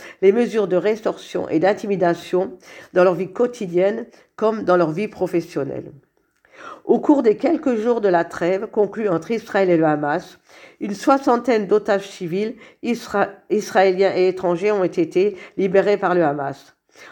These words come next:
Environ trois cents prisonniers palestiniens, essentiellement des femmes et des enfants, ont été libérés par Israël. Ce sont de bonnes nouvelles pour eux-mêmes et leurs familles. Mais c'est une information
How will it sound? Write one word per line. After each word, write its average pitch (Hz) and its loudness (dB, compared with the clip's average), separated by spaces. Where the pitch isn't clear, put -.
Environ 220 2
trois 294 0
cents 226 -2
prisonniers 190 2
palestiniens, 196 0
essentiellement 208 2
des 175 2
femmes 208 0
et 170 2
des 165 2
enfants, 196 -2
ont 180 -2
été 175 -2
libérés 165 -2
par 175 -2
Israël. 156 -2
Ce 214 -2
sont 214 0
de 180 4
bonnes 180 2
nouvelles 240 2
pour 180 -2
eux-mêmes 208 0
et 180 -2
leurs 160 -2
familles. 226 -2
Mais 202 2
c'est 165 0
une 160 4
information 156 -2